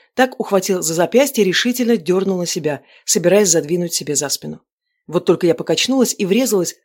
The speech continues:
прямиком в него. Ай! Жесткий-то какой! А еще меня словно током прошило. Будто мне оголенный провод приложили к запястью. Но это почувствовала лишь в первый момент,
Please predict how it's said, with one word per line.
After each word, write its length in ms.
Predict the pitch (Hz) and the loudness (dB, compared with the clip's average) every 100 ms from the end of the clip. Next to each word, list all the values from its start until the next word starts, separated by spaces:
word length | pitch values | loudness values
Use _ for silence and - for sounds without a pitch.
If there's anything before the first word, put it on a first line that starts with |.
| - | -4
прямиком 440 | 208 185 185 185 | 0 0 0 -4
в 100 | 156 | -2
него. 360 | 185 151 135 _ _ - | -2 -4 -10 _ _ 0
Ай! 380 | 269 233 147 - _ _ _ _ _ _ _ _ | 4 4 2 -6 _ _ _ _ _ _ _ _
Жесткий-то 680 | 170 - 233 208 - 196 180 | -6 0 2 0 -2 -6 -2
какой! 500 | 202 202 202 135 - _ - | -4 -2 -2 -2 -6 _ -6
А 80 | 156 | -4
еще 200 | 156 196 | -2 0
меня 200 | 180 185 | 0 -2
словно 320 | - 196 220 | 0 0 0
током 360 | 226 247 180 139 | 0 -2 -2 -6
прошило. 480 | 151 - 147 143 - _ _ _ - | -6 -4 -6 -10 -16 _ _ _ -10
Будто 260 | 165 180 | -6 -2
мне 160 | 175 175 | 0 0
оголенный 400 | 165 180 170 165 | 2 2 2 -2
провод 360 | - 233 226 - | 0 0 0 -2
приложили 440 | 185 175 156 185 | -2 0 -2 -6
к 80 | 156 | -2
запястью. 640 | 185 180 147 131 - 156 _ _ _ - | -4 -2 -6 -6 -10 -14 _ _ _ -4
Но 140 | 180 | 0
это 120 | 185 180 | 0 0
почувствовала 600 | 175 - 196 - 185 180 | -2 -2 -6 -8 -4 -2
лишь 220 | 190 - | -2 -4
в 40 | |
первый 260 | - 254 170 | -2 -2 0
момент, 380 | 151 143 131 | -4 -6 -10